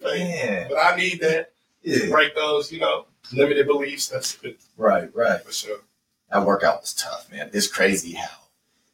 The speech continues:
Speaker 2: how we get in there. We was, we was a little sluggish at first.
Speaker 1: At first.
Speaker 2: And then
Speaker 1: And then,
Speaker 2: rocked.
Speaker 1: yeah, yeah, we rocked it. But still, squat jumps,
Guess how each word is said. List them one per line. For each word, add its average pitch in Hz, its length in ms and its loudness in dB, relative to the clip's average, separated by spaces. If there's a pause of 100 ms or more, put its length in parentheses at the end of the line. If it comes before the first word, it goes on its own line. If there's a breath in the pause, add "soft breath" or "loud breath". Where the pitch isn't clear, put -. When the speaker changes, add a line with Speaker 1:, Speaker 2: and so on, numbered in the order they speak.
(460)
Speaker 2:
how 80 140 0
we - 80 -10
get 101 240 2
in 95 160 2
there. 85 320 0 (840)
We 87 120 -2
was, - 760 0
we 87 100 -4
was 87 180 0
a 90 40 -4
little 90 160 4
sluggish 82 520 2
at - 160 -4
first. - 540 -12
Speaker 1:
At 107 200 2
first. 127 500 -2 (260)
Speaker 2:
And 73 160 -18
then 73 160 -10 (640)
Speaker 1:
And 101 140 -12
then, 113 160 -4
Speaker 2:
rocked. 117 100 -6
Speaker 1:
yeah, 117 300 0
yeah, 131 300 0
we 127 120 -8
rocked 165 440 -2
it. 107 140 -10 (220)
But - 80 -12
still, - 500 2 (1040)
squat 175 680 2
jumps, - 800 -2